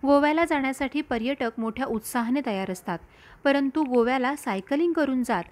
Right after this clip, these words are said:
प्रदूषणमुक्त कोकण हा संदेश सर्वत्र पोहोचवण्याचा मान रत्नागिरीतील या दहा सायकलपटूंना मिळाला.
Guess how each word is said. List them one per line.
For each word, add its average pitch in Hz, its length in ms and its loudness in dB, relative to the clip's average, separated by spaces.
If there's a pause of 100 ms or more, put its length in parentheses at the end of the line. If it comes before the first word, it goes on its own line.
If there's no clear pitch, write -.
(240)
प्रदूषणमुक्त 285 720 -2 (120)
कोकण 233 320 0
हा 247 160 -4
संदेश 220 640 -4
सर्वत्र 262 460 -2
पोहोचवण्याचा 226 680 -2
मान 226 240 0 (340)
रत्नागिरीतील 277 760 0
या 285 80 0
दहा 233 320 -2
सायकलपटूंना 214 720 -4
मिळाला. 180 340 -2